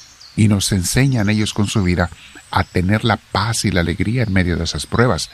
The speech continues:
la esperanza, la fe, la confianza en Dios. Esa es la gran virtud de ellos, la gran enseñanza. No que fueran personas tristes,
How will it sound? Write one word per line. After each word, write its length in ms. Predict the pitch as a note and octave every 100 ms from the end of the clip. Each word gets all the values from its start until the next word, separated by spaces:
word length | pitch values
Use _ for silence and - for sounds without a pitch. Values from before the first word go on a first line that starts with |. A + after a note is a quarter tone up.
| - - - -
la 80 | -
esperanza, 640 | - - F2+ G#2 A2 -
la 140 | D#2 C2+
fe, 300 | - G#2 G2
la 120 | F2
confianza 600 | - D#2+ - G2 F2+ -
en 140 | D#2
Dios. 380 | D#2 A2+ F#2+ - - - - - - -
Esa 320 | - G#3+ - G#3+
es 60 |
la 120 | F3+
gran 400 | B2 B2 D3+ D3 -
virtud 420 | A#2+ G2 - C3+
de 180 | B2 A#2
ellos, 400 | B2+ F2 - - - - - - - -
la 140 | G#2
gran 200 | G#2 A2+
enseñanza. 560 | A#2+ A2 F#2+ A2+ A2+ F#2+ - -
No 160 | - C#3+
que 140 | -
fueran 280 | D3+ D#3+ E3
personas 520 | - G#2+ B2+ C#3 A#2
tristes, 800 | - D#3+ D3 - - G2+ - -